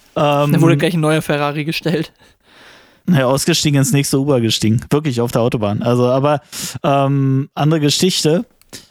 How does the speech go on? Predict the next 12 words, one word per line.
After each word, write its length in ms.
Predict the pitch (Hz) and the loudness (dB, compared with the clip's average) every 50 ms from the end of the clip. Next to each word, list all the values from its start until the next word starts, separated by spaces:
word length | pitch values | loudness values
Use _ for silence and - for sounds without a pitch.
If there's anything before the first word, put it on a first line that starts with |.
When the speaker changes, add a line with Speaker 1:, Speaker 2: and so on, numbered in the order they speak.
| _ _ _ _ _ | _ _ _ _ _
Speaker 1:
Aber 300 | _ - 143 143 151 143 143 | _ -4 -2 -2 -2 -4 -2
immer 260 | 185 170 185 196 185 | -2 0 2 2 2
gute 220 | 160 156 156 151 156 | 2 0 0 0 0
Erfahrungen 380 | 131 123 - 139 127 127 113 | -2 -2 -2 -2 -2 -2 -2
gemacht. 320 | 107 104 101 117 - _ - _ _ _ | -2 -2 -4 -4 -6 _ -20 _ _ _
Und, 340 | - 143 147 139 139 - - | -2 0 0 0 -2 -4 -2
und 200 | 151 151 139 - - _ _ _ - | 0 0 0 -2 -4 _ _ _ -4
da 80 | 131 | -2
stellt 280 | 123 - - 151 160 170 | -2 0 0 0 0 0
sich 140 | 185 180 - | -2 -2 -2
so 80 | - | 0
eine 220 | 156 147 147 139 | 0 2 0 0